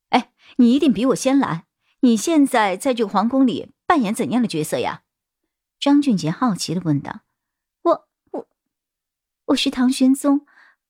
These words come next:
封的贵人。于小璐轻轻地说道。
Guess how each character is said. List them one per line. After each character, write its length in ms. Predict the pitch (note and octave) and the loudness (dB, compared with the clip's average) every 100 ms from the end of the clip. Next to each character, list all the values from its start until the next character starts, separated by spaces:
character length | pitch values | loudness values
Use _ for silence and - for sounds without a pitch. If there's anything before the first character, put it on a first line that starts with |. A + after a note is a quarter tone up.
| _ | _
封 220 | - D#4+ | -2 0
的 80 | D#4 | 0
贵 260 | D4 D#4+ C4+ | -2 -2 0
人。 320 | G3+ F3+ F3+ _ _ _ _ _ _ _ _ _ _ | -2 -6 -8 _ _ _ _ _ _ _ _ _ _
于 200 | - F3+ | 0 2
小 200 | F#3+ D#3 | 2 -2
璐 160 | D#3 F3 | -2 -4
轻 240 | D#3+ G#3 | -2 -2
轻 220 | G#3+ A#3 A3 | -2 0 -2
地 80 | |
说 240 | D#3+ D#3 C#3+ | -2 -4 -4
道。 280 | C#3 - | -4 -6